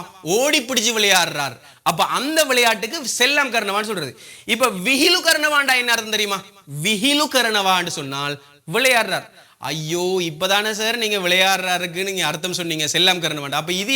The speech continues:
என்ன? விகிலு கரணவான்னு சொன்னால் ஒருத்தரை கிண்டலாக நாம நையாண்டி பண்றது இருக்கு தானே, அந்த விளையாட்டு.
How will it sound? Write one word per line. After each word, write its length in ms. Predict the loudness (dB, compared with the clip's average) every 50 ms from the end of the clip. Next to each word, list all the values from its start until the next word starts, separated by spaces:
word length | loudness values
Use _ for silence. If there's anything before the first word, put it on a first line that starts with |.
| 2 2
என்ன? 120 | 2 0 -2 -2 -4 -10 -20 -20 -20 _ _
விகிலு 220 | 0 2 2 2 2
கரணவான்னு 500 | 0 -2 -2 0 0 0 0 -2 -2 -4
சொன்னால் 360 | -6 -6 -4 -2 0 0 0 -2 -4 -10 -20 -20 -20 _ _ _ -4 0 2
ஒருத்தரை 480 | 2 2 0 0 0 2 4 4 2 2 0 -2 -6 -10 -18 -20 -20 _ _ _ _ _
கிண்டலாக 840 | -2 -2 0 0 0 0 2 2 4 4 4 4 4 2 2 0 0 2
நாம 340 | 2 2 2 2 0 0 -2 -2 -4 -4 -2 0
நையாண்டி 600 | 0 0 2 2 2 4 4 2 2 0 0 0
பண்றது 320 | 0 0 0 0 0 0 0
இருக்கு 160 | -2 -2 -2
தானே, 180 | -2 -2 -2 -2 -4 -4 -4
அந்த 240 | -4 -4 -2 -2 -2 0
விளையாட்டு. 440 | 0 0 0 0 0 -2 -4 -8